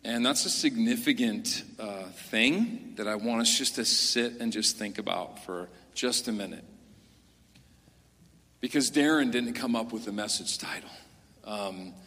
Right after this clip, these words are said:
other leaders within the Church United Space did, and this was across denominational lines, from Baptists to Presbyterians to non-denominational people to Episcopalians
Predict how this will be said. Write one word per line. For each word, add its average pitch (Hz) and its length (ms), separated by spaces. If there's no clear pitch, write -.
other 135 360
leaders 127 640
within 110 460
the 104 80
Church 117 320
United 107 300
Space - 420
did, 120 560
and 107 320
this - 220
was 123 100
across 117 460
denominational 107 840
lines, 90 600
from 104 320
Baptists 104 640
to 101 60
Presbyterians 104 1080
to 92 200
non-denominational 104 1000
people 95 500
to 95 360
Episcopalians 110 1000